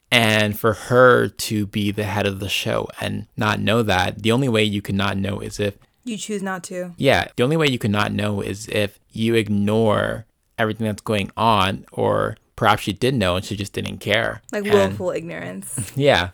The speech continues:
Speaker 2: Yeah, that's, ah, man, that's actually wild. Um, The Morning Show was a great show, by the way. For anyone listening, I highly recommend it for many reasons. I think it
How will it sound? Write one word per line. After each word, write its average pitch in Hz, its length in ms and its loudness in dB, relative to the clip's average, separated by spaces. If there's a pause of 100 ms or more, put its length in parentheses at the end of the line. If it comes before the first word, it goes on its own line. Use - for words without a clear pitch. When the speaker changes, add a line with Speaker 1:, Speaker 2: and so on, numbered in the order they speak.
(240)
Speaker 2:
Yeah, 214 320 0
that's, - 480 -4 (140)
ah, 226 180 -4
man, 214 280 0
that's 202 100 -4
actually 294 300 -2
wild. 185 480 0 (160)
Um, 185 380 -2 (120)
The 220 80 4
Morning 302 300 4
Show 214 180 4
was 180 140 0
a - 20 -4
great 170 340 2
show, 156 200 -4
by 156 160 -4
the 156 80 -4
way. 151 120 -2
For 170 120 -8
anyone 180 240 -4
listening, 156 440 -8
I 151 200 -8 (100)
highly 180 500 2
recommend 160 460 -6
it 160 220 -6 (180)
for 214 140 0
many 233 240 4
reasons. 180 420 -6
I 175 60 -4
think 175 260 -8
it 180 220 -10